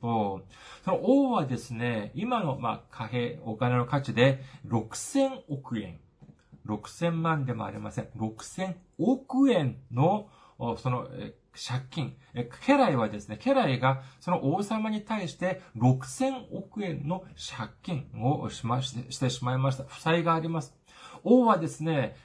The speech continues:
この六千億円、直ちに、直ちに返済しなさいというふうに家来に言います。命令します。するとこの家来がですね、もう本当に懇願をします。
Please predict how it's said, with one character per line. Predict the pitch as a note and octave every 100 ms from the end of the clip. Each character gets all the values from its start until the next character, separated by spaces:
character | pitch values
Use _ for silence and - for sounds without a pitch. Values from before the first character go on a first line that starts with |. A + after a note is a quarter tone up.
| -
こ | -
の | F#3+
六 | D3 D3+
千 | - A#3 A#3+
億 | A3 A#3
円、 | F#3+ C3 - -
直 | A#3+ A#3
ち | A3+
に、 | G#3+ C3 D#3+ -
直 | A3+
ち | A#3 G3
に | D3
返 | F#3 C#4
済 | C4 C#4
し | A#3
な | A#3+
さ | A#3 A3+
い | - - -
と |
い | F#3+
う | E3+
ふ | F3+
う |
に | F3 G3 F#3+ _
家 | - F3+
来 | E3 C3+ B2+
に | E3+ -
言 | A2+ A2+ C3
い |
ま | F3+ E3+
す。 | - _ -
命 | B2 D3+
令 | F3
し | E3 E3+
ま | D#3+
す。 | - - _ _ _ - -
す | A#3
る |
と | A#3+
こ | B3+
の | B3
家 | A#3+ C4
来 | B3
が | A3+
で | G3+
す | - G3
ね、 | G3+ G3+ F#3+ E3+
も | F3 E3
う |
本 | F3 A3 A3+
当 | A#3 G#3
に | G#3 G3+
懇 | - F#3 A3+
願 | A#3+ A#3
を | A3
し | G#3+
ま | G#3
す。 | G3+